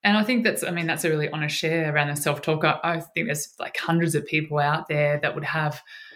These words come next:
the same one. And, and for me, this kind of technique reminds me, and it's almost like my basketball coach twenty years ago was already across, like, this powerful tool we're about to discuss. But it takes me back to a moment in my life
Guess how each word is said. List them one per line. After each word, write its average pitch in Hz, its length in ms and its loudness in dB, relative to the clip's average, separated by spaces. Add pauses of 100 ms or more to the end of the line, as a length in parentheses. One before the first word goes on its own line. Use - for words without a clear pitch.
(180)
the 165 80 2
same 160 360 2
one. 156 320 2
And, 165 220 2
and 170 180 0
for 196 100 2
me, 208 640 6 (200)
this 196 200 4
kind 185 200 6
of 175 80 4
technique 165 420 2
reminds 160 480 2
me, 156 300 2
and 160 340 0 (400)
it's 180 120 2
almost 233 180 8
like 202 120 4
my 165 140 2
basketball 156 500 2
coach - 520 -2
twenty 160 220 0
years 156 260 2
ago 151 240 2
was 147 200 0
already 156 300 0
across, - 680 -2
like, - 200 -6
this 147 240 -6
powerful 139 320 0
tool 151 300 -4
we're 143 100 -2
about 135 220 -2
to - 100 -16
discuss. 147 720 -4 (500)
But 196 80 0
it 190 60 -2
takes 226 180 4
me 233 60 2
back 180 240 2
to 175 100 -4
a 165 60 0
moment 156 400 0
in 156 120 -4
my 151 220 0
life 147 540 -2